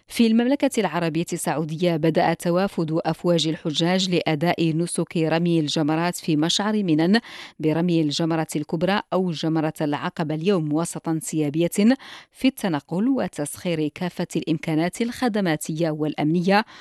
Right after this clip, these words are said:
منذ خروجهم من مزدلفة وحتى وصولهم إلى جسر الجمرات.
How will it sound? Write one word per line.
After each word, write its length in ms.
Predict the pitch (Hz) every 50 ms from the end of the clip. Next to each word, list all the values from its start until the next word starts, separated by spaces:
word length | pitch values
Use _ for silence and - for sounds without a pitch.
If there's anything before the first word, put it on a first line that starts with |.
| - - - _ _
منذ 360 | 226 240 247 220 175 170 156
خروجهم 680 | 143 - - 165 156 160 180 202 185 190 196 214 240 247
من 260 | 247 254 262 240 233
مزدلفة 680 | 214 202 190 156 139 170 160 160 151 - - 165 160
وحتى 680 | 147 135 139 135 - - 190 - - - 185 175 180 175 - - - - - _ _
وصولهم 680 | 156 156 151 147 - - - 185 196 190 180 185 190 196
إلى 380 | - - 165 156 165 156 147
جسر 400 | 139 135 170 175 - - - 185
الجمرات. 880 | 170 160 156 151 139 135 - 147 143 165 190 208 190 - - - - -